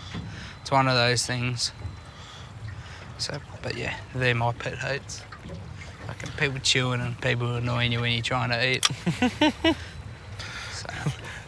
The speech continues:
Speaker 2: Don't poke the bear while he's trying to eat.
Speaker 1: Well, that's it. I'm a nice guy, but I got a temper at times. So,
Speaker 2: Yeah,
Speaker 1: but, um,
Speaker 2: that's fucking gold.
Speaker 1: yeah. So, oh dear, fucking,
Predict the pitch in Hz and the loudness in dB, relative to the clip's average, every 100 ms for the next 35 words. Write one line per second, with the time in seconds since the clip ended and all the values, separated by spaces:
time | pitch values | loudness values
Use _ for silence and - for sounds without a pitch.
0 | - 120 127 - 135 120 110 123 127 131 | 6 8 8 8 6 6 6 10 10 12
1 | 123 117 117 - 143 127 117 117 127 127 | 10 8 4 4 6 6 6 4 4 2
2 | - - - 233 - - 127 123 139 165 | 0 -6 8 8 8 6 6 6 6 8
3 | 143 123 - 127 123 123 139 135 120 - | 8 8 4 2 2 2 2 2 2 0
4 | 120 113 120 - 123 123 - - - - | -2 0 -2 -2 -4 -4 -4 -6 -10 -12
5 | - - - - - - - - - - | -12 -14 -14 -14 -12 -12 -12 -14 -12 -10
6 | - - - - - - 117 107 104 123 | -6 -4 -4 -4 -6 -6 -2 0 2 2
7 | 123 120 117 110 - 104 - 107 110 110 | 4 2 2 -2 -4 -6 -4 0 0 0
8 | 113 - - - - 302 240 139 127 113 | -2 -4 -8 -10 4 8 10 10 6 0
9 | - - - - - 135 131 127 - - | -6 -10 -12 -2 4 6 6 4 0 -8
10 | - - - - - - - - - 170 | -10 -12 -12 -12 -10 -8 -8 -4 8 10
11 | 190 190 180 170 151 139 127 147 160 165 | 12 12 12 10 10 8 8 12 12 12
12 | 139 - - - - - - 135 - 127 | 10 6 2 -2 -4 0 6 6 8 4
13 | 127 | 2